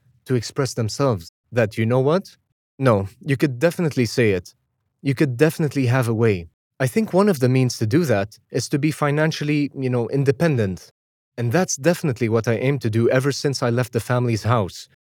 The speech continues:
Because I definitely do come from a family that is, you know, well off. But the moment I chose to live my lifestyle, I definitely detached myself from even the financial aspect of it. Because if I'm going to do this,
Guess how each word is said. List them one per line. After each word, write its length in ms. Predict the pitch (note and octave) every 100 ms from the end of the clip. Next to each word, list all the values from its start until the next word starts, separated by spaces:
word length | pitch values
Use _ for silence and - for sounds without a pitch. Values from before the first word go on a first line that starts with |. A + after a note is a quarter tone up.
| _
Because 260 | - D#3 D3
I 100 | B2+
definitely 560 | A2+ D#3+ D#3+ D3 C3+ A#2+
do 200 | B2 D3+
come 220 | B2+ G#2+
from 220 | A#2+ A2+
a 40 |
family 380 | G#2 B2 A#2+ A2+
that 180 | G#2+ A2
is, 260 | A2 G2 -
you 80 |
know, 220 | A2 G#2+ G2 _ -
well 260 | A#2 B2
off. 300 | A2+ F#2 - - _ _
But 140 | C#3 B2
the 80 |
moment 340 | C#3 F3+ G3+ -
I 120 | B2+
chose 400 | - D3+ D3 -
to 100 | C3
live 180 | A#2+ A2+
my 160 | A2
lifestyle, 540 | G#2 B2 B2+ - G2 F#2 _ _ _ _ -
I 120 | B2
definitely 580 | G#2+ D#3+ F3 F3+ D3 D3
detached 480 | A#2+ - B2+ B2+ A#2+
myself 380 | G#2 - G#2+
from 200 | - A#2+
even 260 | B2 C3 C#3
the 80 | A#2+
financial 640 | - C#3 C3+ D3+ - A#2+
aspect 400 | G#2+ - G#2+ G2
of 120 | G#2 F2+
it. 220 | D#2 - _ _ _ _ _ _ -
Because 280 | B2 C#3+ -
if 140 | C#3+ D#3
I'm 100 | C#3
going 240 | D#3+ F3+
to 100 | B2
do 180 | A#2+ C#3+
this, 360 | F3 - -